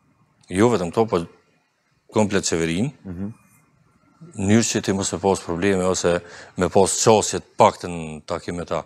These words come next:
Speaker 1: Unë tani ku mojt edhe një grevë, e, urije, katër ditore, e që për fat keq nuk ma mundësoj shëndeti me vazhdu, pikërisht për këto kërkesa,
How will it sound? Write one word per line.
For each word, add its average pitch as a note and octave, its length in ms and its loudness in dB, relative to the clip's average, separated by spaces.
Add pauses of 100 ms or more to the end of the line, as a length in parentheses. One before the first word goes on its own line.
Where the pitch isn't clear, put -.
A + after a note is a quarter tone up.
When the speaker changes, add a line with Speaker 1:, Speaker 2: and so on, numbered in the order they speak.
(280)
Speaker 1:
Unë F2+ 120 -8
tani G#2 200 -2
ku G2+ 80 -6
mojt G2+ 260 0
edhe F#2 140 0
një F#2 200 -2
grevë, F#2+ 300 2 (500)
e, F2 460 -6
urije, F#2+ 360 2 (220)
katër F#2+ 360 0
ditore, G#2 460 2 (100)
e F#2+ 140 -4
që F#2 440 0 (360)
për G2 100 -6
fat G#2+ 220 2
keq - 280 -2
nuk F#2 120 -4
ma G2 120 0
mundësoj G2 360 0
shëndeti F#2 560 0
me E2 120 -2
vazhdu, E2+ 460 0 (320)
pikërisht A#2 360 0
për G2+ 100 0
këto F2+ 180 0
kërkesa, F#2+ 560 0